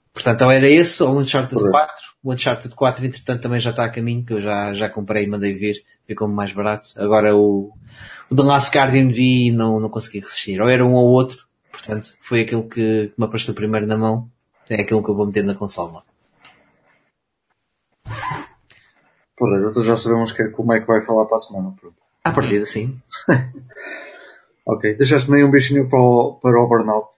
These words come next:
Speaker 2: porque é uma série que eu também gostava muito de entrar, que eu gosto bastante.
Speaker 1: O Point of Impact também penso que exista para Xbox.
Speaker 2: Também, também.
Speaker 1: E o primeiro também, o primeiro não.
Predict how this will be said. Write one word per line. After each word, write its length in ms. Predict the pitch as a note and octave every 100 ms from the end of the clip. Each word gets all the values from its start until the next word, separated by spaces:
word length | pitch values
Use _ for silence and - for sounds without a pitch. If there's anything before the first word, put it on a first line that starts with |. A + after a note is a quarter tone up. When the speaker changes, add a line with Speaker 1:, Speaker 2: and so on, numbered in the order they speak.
| -
Speaker 2:
porque 180 | - A#2
é 40 |
uma 120 | G#2+
série 300 | G2+ G#2+ G2+
que 60 | A2
eu 180 | G2+ -
também 240 | G#2+ A2
gostava 360 | G#2 G#2 A2+ G#2+
muito 200 | G#2+ G#2
de 140 | G#2
entrar, 340 | G2 G2+ G2 -
que 120 | A2+
eu 80 | A2
gosto 260 | A2+ A2+
bastante. 420 | B2 A#3+ A#3+ G3+ - _ -
Speaker 1:
O 40 |
Point 260 | F3 F3 F#3+
of 160 | F#3
Impact 320 | F#3 G3 G3 -
também 240 | G3+ G3+
penso 240 | G#3 G#3
que 140 | - G3+
exista 360 | F#3+ G3 -
para 460 | G3+ G3+ G3 G3 G3
Xbox. 800 | F#3+ G3+ G3+ G3 - - - _ _
Speaker 2:
Também, 240 | - F#2 -
também. 220 | B2+ - - _ _ -
Speaker 1:
E 100 | G3+
o 60 |
primeiro 340 | G3+ F#3 F3 D#3
também, 220 | C#3+ A#2+
o 60 |
primeiro 320 | A#2+ C#3+ D3 E3+
não. 260 | D#3+ D#3